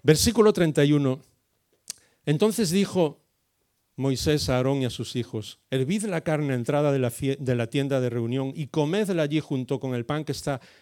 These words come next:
en la cesta de la ofrenda de consagración, tal como lo he ordenado.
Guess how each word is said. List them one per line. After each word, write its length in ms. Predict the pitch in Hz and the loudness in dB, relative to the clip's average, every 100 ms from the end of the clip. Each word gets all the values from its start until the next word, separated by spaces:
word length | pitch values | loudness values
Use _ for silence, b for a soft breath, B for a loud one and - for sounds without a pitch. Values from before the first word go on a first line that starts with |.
| B | B
en 140 | 127 | -2
la 80 | 117 | -2
cesta 320 | 151 135 139 | -4 -2 -2
de 100 | 131 | 0
la 80 | 120 | -2
ofrenda 340 | - 131 127 | -2 -4 -4
de 80 | 123 | -4
consagración, 720 | 117 110 120 107 107 131 107 - b b b - | -6 -6 -6 -6 -4 -4 -4 -8 b b b -4
tal 240 | 190 185 | -2 -2
como 260 | 143 131 123 | -2 0 2
lo 180 | 127 127 | 2 2
he 40 | |
ordenado. 600 | 120 117 113 104 92 85 | 0 -4 -6 -8 -12 -16